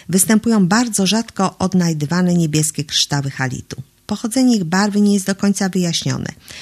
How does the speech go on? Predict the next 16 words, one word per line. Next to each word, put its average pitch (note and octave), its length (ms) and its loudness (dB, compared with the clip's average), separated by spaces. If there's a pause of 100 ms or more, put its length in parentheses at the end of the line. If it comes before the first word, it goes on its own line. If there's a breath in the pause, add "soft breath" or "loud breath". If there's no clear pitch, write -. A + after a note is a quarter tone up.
(140 loud breath)
Teorie B3+ 280 4
wskazują G#3+ 520 2
na G3 180 4
oddziaływanie E3 720 0
nieokreślonych E3 720 0
roztworów D#3+ 500 -4
w - 80 -16
czasie - 320 -2 (300 loud breath)
powstawania D3 640 0
kryształów. - 600 -4 (320)
Wspomniana G#3+ 680 -2
sól, B2 300 -4 (120)
biała, C#3+ 520 0
różowa D#3 400 -2
czy E3 140 -4
niebieska, D3 560 -2